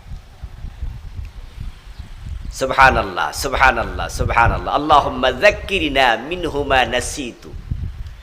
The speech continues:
ওয়া আল্লিমনা মিনহু মা জাহিলতু। হাদিসের শিখানো দোয়া, কিছু ভুলে গেলে দোয়া পড়লে মনে হয়, আমরা এই জন্য পড়ে নিলাম, দেখি আল্লাহ মনে করায় দেয়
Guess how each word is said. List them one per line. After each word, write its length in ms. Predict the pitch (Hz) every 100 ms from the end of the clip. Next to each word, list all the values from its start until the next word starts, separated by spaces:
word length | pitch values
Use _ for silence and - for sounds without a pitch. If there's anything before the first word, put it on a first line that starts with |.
| - -
ওয়া 180 | 165 151
আল্লিমনা 920 | 214 240 202 233 254 214 185 170 139
মিনহু 460 | 139 226 220 - 160
মা 280 | 143 135
জাহিলতু। 760 | 113 135 127 143 123 101 - - - - - - - - - - - - - _ - -
হাদিসের 520 | - 143 160 170 175 151
শিখানো 440 | 180 165 160 156
দোয়া, 360 | 139 135 120 104
কিছু 300 | 143 139 -
ভুলে 320 | 120 156 160
গেলে 220 | 151 147
দোয়া 260 | 139 139 131
পড়লে 320 | 139 131 131
মনে 240 | 135 143
হয়, 240 | 95 90 67
আমরা 240 | 117 135
এই 60 | 135
জন্য 240 | 135 127 127
পড়ে 240 | 131 120
নিলাম, 300 | 110 98 90
দেখি 340 | 107 147 143 135
আল্লাহ 240 | 127 120
মনে 240 | 120 135
করায় 280 | 131 120 104
দেয় 200 | 92 90